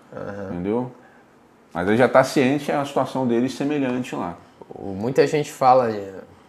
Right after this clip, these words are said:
Speaker 1: é, lendas urbanas aí, talvez não sejam tão lendas, que o cara vai pra cadeia, vão, vão querer estuprar o cara, vão querer avacalhar
Speaker 2: Cara,
Speaker 1: com o cara.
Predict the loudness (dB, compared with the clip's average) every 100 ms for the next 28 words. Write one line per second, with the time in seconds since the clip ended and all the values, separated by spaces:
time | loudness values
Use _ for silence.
0 | -20 -20 -20 -8 -6 -2 2 6 8 6
1 | 6 4 6 6 6 2 4 4 4 0
2 | 0 -2 -2 -4 -6 -6 -4 -4 -2 -4
3 | -6 -8 -10 -4 -2 0 -2 -4 -6 -4
4 | -2 0 2 2 2 2 -2 -8 -10 -8
5 | -6 -8 -14 -10 -6 -6 -6 -6 -6 -6
6 | -2 0 2 2 2 0 -4 -4 -2 -2
7 | -2 -2 -2 -2 -8 -10 -2 2 4 4
8 | 4